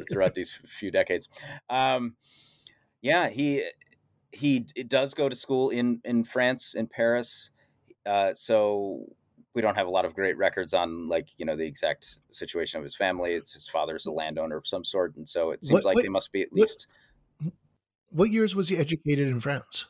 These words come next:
Speaker 2: So thirty, he comes back in nineteen thirty-three, so he would have been about twenty-five when he returns.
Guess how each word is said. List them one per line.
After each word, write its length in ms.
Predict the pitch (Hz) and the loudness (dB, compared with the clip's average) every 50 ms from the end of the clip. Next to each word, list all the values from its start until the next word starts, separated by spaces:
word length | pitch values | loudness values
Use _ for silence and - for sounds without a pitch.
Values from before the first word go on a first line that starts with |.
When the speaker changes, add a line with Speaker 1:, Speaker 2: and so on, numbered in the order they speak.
| _ _ _ _ _ _ _ _ _ _ _ _ _ _ _ _ _ _ | _ _ _ _ _ _ _ _ _ _ _ _ _ _ _ _ _ _
Speaker 2:
So 380 | - - 135 123 123 120 117 117 | -4 2 4 4 4 4 2 0
thirty, 960 | 113 - - - - 127 127 127 127 123 120 120 120 120 120 117 117 113 117 - - - _ _ _ _ _ _ _ _ _ _ _ _ _ _ _ _ _ _ _ _ _ _ _ - - - | -2 -8 -10 -2 2 2 2 4 2 2 4 4 4 4 4 4 4 2 0 -4 -18 -20 _ _ _ _ _ _ _ _ _ _ _ _ _ _ _ _ _ _ _ _ _ _ _ -12 -6 -4
he 80 | 117 | -2
comes 240 | 117 - 147 139 - | 2 2 2 2 0
back 360 | - - 113 107 117 120 - | -2 0 2 4 4 2 2
in 80 | 123 110 | 0 0
nineteen 340 | 107 110 110 - - 117 - | 0 0 0 0 -2 -2 0
thirty-three, 840 | - 113 110 104 104 101 - - - 104 101 110 120 139 170 185 160 | 2 2 4 4 2 -2 -4 -6 -4 -2 2 2 2 2 0 -2 -6
so 340 | 143 - - 117 101 98 98 | -6 0 4 4 6 6 4
he 100 | 95 98 | 2 2
would 140 | 95 98 | 2 0
have 80 | 95 82 | 0 0
been 120 | 92 92 | 0 0
about 220 | 90 82 87 87 - | 2 2 0 0 0
twenty-five 600 | - 104 104 92 80 - - 85 87 92 95 87 | -2 -2 -2 -4 -4 -4 0 2 2 2 2 2
when 100 | 98 92 | 0 -4
he 80 | 85 | -4
returns. 840 | 82 76 78 - - - - 92 85 80 76 73 73 73 - - | -4 -6 -8 -8 -8 -10 -6 -4 -4 -4 -4 -6 -6 -6 -6 -8